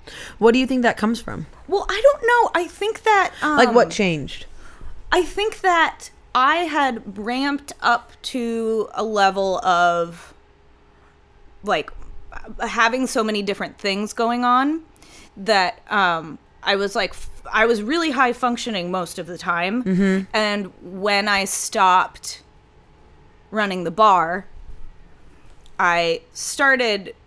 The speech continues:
Speaker 2: opening up more time to, oop, like, I had a little more time, right? And there became, like, a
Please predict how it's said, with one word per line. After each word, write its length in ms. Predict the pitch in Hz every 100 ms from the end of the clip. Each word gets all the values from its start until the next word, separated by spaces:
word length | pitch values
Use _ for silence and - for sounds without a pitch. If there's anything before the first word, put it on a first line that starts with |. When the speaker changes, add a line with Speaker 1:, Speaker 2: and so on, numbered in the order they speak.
| _ _ _ _ _ _ _ -
Speaker 2:
opening 380 | 269 240 254 233
up 120 | 180
more 160 | 220 196
time 340 | 226 214 202
to, 200 | 226 -
oop, 120 | 247 - - - - - - - - - _ _ - - -
like, 240 | 208 180 -
I 60 |
had 180 | 233 294
a 40 | 302
little 180 | 262
more 160 | 233 185
time, 540 | - - 208 170 185 -
right? 240 | 254 233
And 140 | - 240
there 80 |
became, 460 | 240 247 277 247 247
like, 220 | 208 208
a 300 | 208 180 175